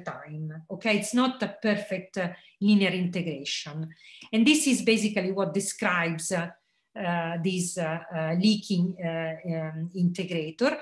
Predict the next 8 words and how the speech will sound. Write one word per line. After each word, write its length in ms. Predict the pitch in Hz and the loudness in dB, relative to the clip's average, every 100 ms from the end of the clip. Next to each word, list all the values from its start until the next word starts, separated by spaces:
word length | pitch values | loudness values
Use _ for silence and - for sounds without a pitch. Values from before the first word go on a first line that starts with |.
| - - _ | -10 -20 _
where 180 | 240 180 | 4 6
basically 720 | 311 320 311 - 202 185 185 | 6 8 4 4 0 0 0
what 240 | 196 214 | 0 2
is 220 | 202 170 208 | 0 -2 -4
m-, 320 | 202 196 202 | -4 -2 0
important 680 | 208 202 302 330 330 220 - | 2 2 2 2 4 2 2
is 180 | 175 156 | -2 0
gamma 500 | 208 208 262 311 | 4 4 4 2